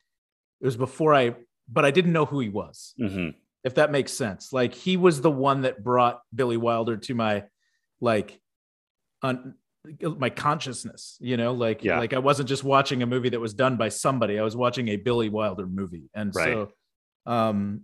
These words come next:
Speaker 1: you know, I mean, he's, he's fantastic.
Speaker 2: Yeah. And, and there's really, like, kinda like the Coen brothers, there, there's two different kinds of Wilder. There's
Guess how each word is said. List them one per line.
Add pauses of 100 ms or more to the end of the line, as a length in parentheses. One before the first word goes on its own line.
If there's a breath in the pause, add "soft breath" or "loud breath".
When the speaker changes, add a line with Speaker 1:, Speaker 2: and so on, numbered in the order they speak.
Speaker 1:
you
know,
I
mean,
he's,
he's
fantastic. (1800 soft breath)
Speaker 2:
Yeah.
And,
and
there's
really, (280)
like, (320)
kinda
like
the
Coen
brothers,
there,
there's
two
different
kinds
of
Wilder.
There's